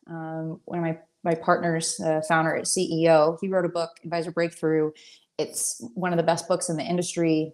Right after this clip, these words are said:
I moved out to Kansas to help build Triad Partners as employee number one.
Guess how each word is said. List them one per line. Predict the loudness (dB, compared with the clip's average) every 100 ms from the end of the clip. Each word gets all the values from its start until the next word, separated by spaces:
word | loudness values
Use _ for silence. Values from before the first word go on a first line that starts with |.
| _ _ -4
I | 0 0 0 0
moved | 0 0 0
out | -4
to | -6 -6
Kansas | -2 0 0 0
to | -4
help | 0 0 0 -6 _
build | 0 0 0 -12 -4
Triad | 2 2
Partners | 2 -4 -4
as | -4 -4
employee | -8 -2 0 2
number | 0 -2
one. | 0 0 0 -2